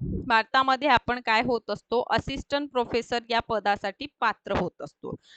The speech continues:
जर आपण नेट क्वालिफाय केलं, नेटमध्ये सुद्धा पहिला जनरल पेपर असतो, पेपर वन.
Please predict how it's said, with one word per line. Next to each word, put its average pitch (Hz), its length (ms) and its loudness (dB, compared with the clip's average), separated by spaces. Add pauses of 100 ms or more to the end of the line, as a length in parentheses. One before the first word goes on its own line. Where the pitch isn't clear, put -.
(160)
जर 262 120 2
आपण 294 380 0 (800)
नेट 269 420 4
क्वालिफाय 233 480 4
केलं, 135 300 -12 (360)
नेटमध्ये 311 540 2
सुद्धा 269 480 0 (420)
पहिला 285 460 4
जनरल 262 420 4
पेपर 254 320 4
असतो, 254 260 2
पेपर 254 440 4
वन. 220 220 2